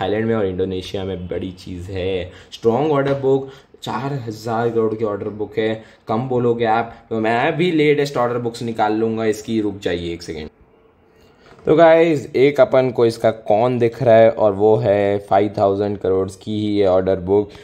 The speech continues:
तो ये अच्छी चीज़ नहीं है, इनके पास फ्यूचर के लिए नहीं है, क्योंकि फ़ाइव, वन लाख करोड़ की कंपनी है, इतनी महंगी कंपनी है, तो आप एक बार सोच के लेंगे।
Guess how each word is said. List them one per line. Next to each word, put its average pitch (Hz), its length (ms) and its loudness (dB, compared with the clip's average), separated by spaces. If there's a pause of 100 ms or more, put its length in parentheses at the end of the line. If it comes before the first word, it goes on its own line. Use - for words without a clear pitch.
(140)
तो 113 80 -2
ये 135 260 6
अच्छी 131 260 -2
चीज़ 110 260 -4
नहीं 104 220 -2
है, 107 100 -2
इनके 104 200 -4
पास 104 280 -6
फ्यूचर 110 340 -4
के 113 120 -4
लिए 107 140 2
नहीं 98 300 -2
है, 104 160 0
क्योंकि 101 260 -6
फ़ाइव, 104 380 0 (140)
वन 107 120 -2
लाख 107 240 -2
करोड़ 104 180 -2
की 107 140 -10
कंपनी 95 420 -10
है, 98 180 -6 (300)
इतनी 165 280 0
महंगी 147 340 0
कंपनी 143 340 0
है, 139 80 0
तो 131 80 0
आप 131 140 2
एक 135 120 -2
बार 143 100 0
सोच 113 300 -4
के 107 140 -2
लेंगे। 95 380 -4